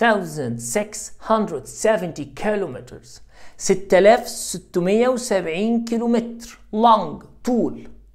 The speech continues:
That's like، وده زي traveling، السفر، to the center of the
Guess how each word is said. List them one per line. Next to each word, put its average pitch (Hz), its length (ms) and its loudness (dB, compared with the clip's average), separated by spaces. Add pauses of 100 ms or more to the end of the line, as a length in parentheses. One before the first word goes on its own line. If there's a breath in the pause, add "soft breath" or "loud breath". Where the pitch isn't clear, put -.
(1400)
That's 247 520 4
like، 220 540 0 (160)
وده 208 360 4
زي 247 480 6 (380)
traveling، 254 720 8 (220)
السفر، 214 760 8 (240)
to 202 200 2
the 175 180 -4
center 247 800 2
of 202 180 0
the 202 100 -2